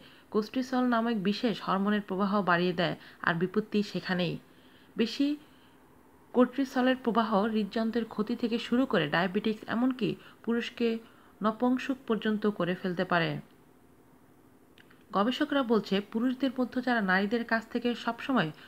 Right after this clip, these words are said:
দূরে থাকতে ভালোবাসেন, তাদের জন্য সুন্দরীরা একটু বেশি ক্ষতিকর। চুরাশি জন স্বেচ্ছাসেবী পুরুষের উপর গবেষণা চালিয়ে প্রকাশ করা হয়েছে এই তথ্য।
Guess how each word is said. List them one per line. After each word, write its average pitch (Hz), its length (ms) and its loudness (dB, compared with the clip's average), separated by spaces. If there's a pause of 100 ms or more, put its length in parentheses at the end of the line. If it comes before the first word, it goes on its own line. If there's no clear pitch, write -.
(200)
দূরে 214 180 4
থাকতে 233 340 -4
ভালোবাসেন, 214 580 -2
তাদের 202 260 2
জন্য 247 240 0
সুন্দরীরা 202 540 2
একটু 208 240 -2
বেশি 185 300 0
ক্ষতিকর। 160 460 -2 (560)
চুরাশি 254 360 0
জন 269 180 0
স্বেচ্ছাসেবী 240 640 -2 (400)
পুরুষের 262 380 0
উপর 240 220 4
গবেষণা 208 440 4
চালিয়ে 214 320 2
প্রকাশ 214 340 -4
করা 247 180 -4
হয়েছে 226 340 -2 (120)
এই 165 160 -2
তথ্য। 180 240 -2